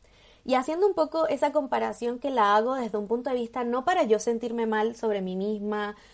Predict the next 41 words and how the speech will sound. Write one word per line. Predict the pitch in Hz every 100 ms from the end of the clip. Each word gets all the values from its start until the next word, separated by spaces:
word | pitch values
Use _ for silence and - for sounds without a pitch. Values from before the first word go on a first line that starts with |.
| _ -
no | 220 247
para | 247 285 254
yo, | 196 214 214 214 220
eh, | - 214 202 190 180 180 202 - - - - - _ -
celarlas, | - 269 240 202 190 330 294 226
ni | 226 226
envidiarlas, | 214 214 196 302 453 349 247 220
ni | 226 226
nada | 226 254 302
por | 339
el | 302
estilo, | - 294 285
sino | 220 202 196
simplemente | 240 262 285 269 269 320 381 - - _ -
tener | 277 254 359
un | 392
punto | - 277 294 294 339
de, | 311 233
de, | 240 240 233
de | 214 233
comparación, | 233 220 214 208 202 269
de | 339
decir, | 294 294 311 _
"¿Qué | -
están | 320 - 370 359
haciendo | - 285 285
ellas | 294 294 311 247
bien | 262 233 233 - _ _ _ -
que | 214
yo | 190 320
no | 370
estoy | 262 240 214
haciendo? | 190 196 185 185 202 269
¿Y | 247
cómo | 220 269 339 -
puedo | 262 269
yo | 226 247 262
cambiar | 220 190 190 214 285 294
o |
mejorar | 226 196 202 208 233
eso | 262 -